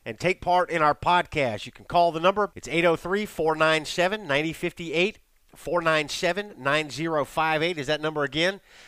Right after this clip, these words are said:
Call in, leave us a voice message. If you have a question about an upcoming opponent or about the Gamecock team, you can leave a voice message with your question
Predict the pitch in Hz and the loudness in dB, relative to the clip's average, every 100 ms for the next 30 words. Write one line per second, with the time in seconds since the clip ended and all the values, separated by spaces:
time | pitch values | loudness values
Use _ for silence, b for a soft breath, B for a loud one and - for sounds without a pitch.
0 | b - 170 175 185 180 151 196 190 175 | b 2 4 6 4 2 0 -2 -2 -2
1 | 160 226 214 185 156 165 - - b b | 2 2 2 2 0 0 -8 -14 b b
2 | b b 110 147 135 - 190 185 180 160 | b b -6 -4 -4 0 0 0 -2 2
3 | 131 160 - 175 156 - 202 202 196 120 | 4 4 2 -6 -6 -2 0 0 -2 -2
4 | 143 160 127 156 156 165 139 - 180 185 | 0 -2 -2 -2 2 2 2 0 -6 -4
5 | 156 117 120 160 160 135 160 170 - 160 | -6 -6 -4 -4 -4 -4 -4 -4 -4 -6
6 | - 120 143 180 190 - 170 160 170 156 | -6 -10 -8 -6 -8 -2 2 2 0 -10